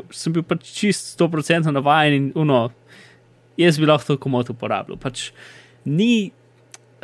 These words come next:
ne vem, a bi rajš imel, da bi bila normalna tipkovnica,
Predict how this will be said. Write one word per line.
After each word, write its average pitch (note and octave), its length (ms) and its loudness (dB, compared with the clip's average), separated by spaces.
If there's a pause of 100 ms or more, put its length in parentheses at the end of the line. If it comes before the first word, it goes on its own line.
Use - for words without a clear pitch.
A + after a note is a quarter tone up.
(400)
ne D#3 200 -2
vem, E3+ 240 4
a C#3 120 2
bi C#3+ 160 4
rajš F#3 280 2
imel, F3+ 200 4
da E3+ 120 4
bi C#3+ 120 0
bila C#3+ 160 2
normalna C3+ 440 2
tipkovnica, E3+ 880 0